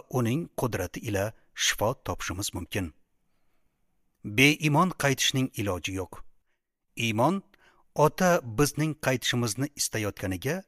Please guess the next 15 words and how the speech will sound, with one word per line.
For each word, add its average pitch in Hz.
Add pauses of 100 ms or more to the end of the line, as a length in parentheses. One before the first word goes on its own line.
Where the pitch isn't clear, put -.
(160)
chuqur - (160)
ishonchdir. 110 (720)
Shubha -
bor 104
ekan, 107 (440)
qaytishni 139
amalga 127
oshirib 107
bo'lmaydi. 95 (920)
O'zimizga 156
doimo 120
aytishimiz 101
kerak: 95 (1040)
"Xudo 147 (140)
seni 131